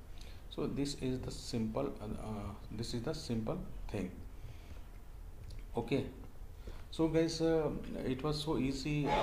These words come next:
already we have discussed in details, uh, in very early lectures, but the only thing, uh,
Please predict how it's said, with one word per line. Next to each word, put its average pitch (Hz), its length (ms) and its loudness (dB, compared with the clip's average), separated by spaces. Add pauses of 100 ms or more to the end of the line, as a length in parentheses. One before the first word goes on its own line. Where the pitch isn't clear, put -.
already 127 400 4
we 131 160 2
have 123 320 0
discussed 117 340 0
in 113 160 0
details, 120 600 0
uh, - 40 -2 (640)
in 113 160 0
very 120 220 2
early 110 300 2
lectures, 117 540 0 (500)
but - 280 0
the 117 120 2
only 123 400 2
thing, 120 440 2
uh, 110 320 2